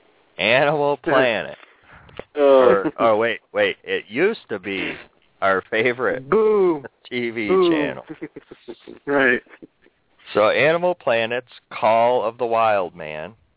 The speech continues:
Speaker 1: is under investigation for animal abuse.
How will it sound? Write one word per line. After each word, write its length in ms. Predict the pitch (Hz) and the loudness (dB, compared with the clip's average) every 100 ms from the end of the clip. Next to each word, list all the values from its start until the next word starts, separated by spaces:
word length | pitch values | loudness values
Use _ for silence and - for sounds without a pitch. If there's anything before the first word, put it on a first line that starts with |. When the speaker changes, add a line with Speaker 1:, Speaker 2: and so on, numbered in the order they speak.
| _ | _
Speaker 1:
is 220 | - 92 - | -8 -8 -6
under 400 | 95 110 120 135 | -2 -2 -2 -4
investigation 1080 | 139 135 104 107 - 117 90 85 - 92 87 - | -4 -2 -2 -2 -6 -10 -6 -4 -6 -10 -16 -6
for 220 | 90 - 85 | -4 -4 -4
animal 460 | 90 85 71 57 | -4 -4 -6 -10
abuse. 560 | 50 71 60 - - | -12 -12 -12 -10 -14